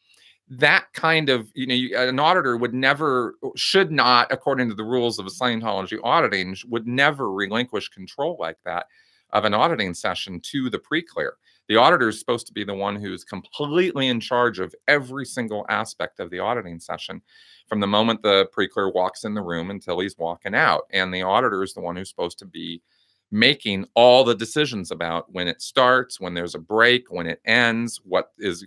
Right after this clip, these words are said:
gonna be run, et cetera, et cetera. So, um, so I, I really don't, yeah, I can't, it's the, it's, it's the crazy, as far as I'm <laughs> concerned, it's, like, the most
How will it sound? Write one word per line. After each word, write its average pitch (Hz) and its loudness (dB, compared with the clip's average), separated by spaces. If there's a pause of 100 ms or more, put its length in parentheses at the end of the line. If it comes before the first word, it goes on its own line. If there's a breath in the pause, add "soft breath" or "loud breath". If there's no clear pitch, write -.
(100)
gonna 92 -2
be 82 -14
run, 110 0 (400 soft breath)
et 110 0
cetera, 90 0
et 90 -4
cetera. 101 -2
So, 92 2 (360 soft breath)
um, 92 4
so - 0
I, 127 4
I 139 4
really 131 0 (200)
don't, 123 2 (720)
yeah, 110 -4
I 120 2
can't, 139 4
it's 143 2
the, 147 4
it's, 135 2 (500 loud breath)
it's 139 2
the 131 0
crazy, 185 4
as 139 4
far 180 4
as 165 2
I'm 151 2
<laughs> 180 -2
concerned, 139 4
it's, 127 0
like, 123 4
the 117 2
most 135 6